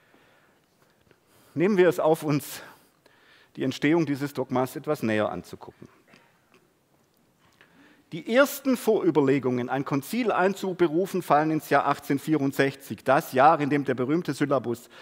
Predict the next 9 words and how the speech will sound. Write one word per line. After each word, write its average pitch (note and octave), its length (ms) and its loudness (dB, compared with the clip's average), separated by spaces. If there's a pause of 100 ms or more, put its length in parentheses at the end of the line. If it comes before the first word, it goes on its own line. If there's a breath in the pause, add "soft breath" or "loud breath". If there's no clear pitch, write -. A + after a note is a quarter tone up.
(140)
Errorum B2 500 -2
erschi-, - 260 -10
äh, A2+ 180 -8
erschienen G#2+ 420 -8
ist, - 260 -16
der G#2+ 200 -8 (260 soft breath)
durch - 160 -14
die A#2 120 -10
Verdammung D3+ 640 2